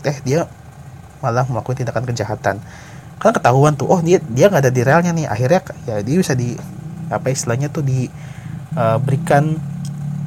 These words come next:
sanksi, oh, lu nggak berada dalam jalur lo gitu, ya lu ngelanggar, ya lu harus dihukum gitu.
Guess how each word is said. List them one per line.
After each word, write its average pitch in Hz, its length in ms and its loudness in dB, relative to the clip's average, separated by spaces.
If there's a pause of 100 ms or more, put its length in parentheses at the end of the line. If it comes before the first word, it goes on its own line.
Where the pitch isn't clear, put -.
(160)
sanksi, 165 560 0 (240)
oh, 185 160 4
lu 196 240 2
nggak 147 240 -2
berada 147 320 2
dalam 143 320 2
jalur 143 320 2
lo 170 240 2
gitu, - 160 -8 (480)
ya 127 80 0
lu 190 240 8
ngelanggar, 139 560 2
ya 165 160 2
lu 240 160 6
harus 131 160 -2
dihukum 143 480 4
gitu. 101 160 -8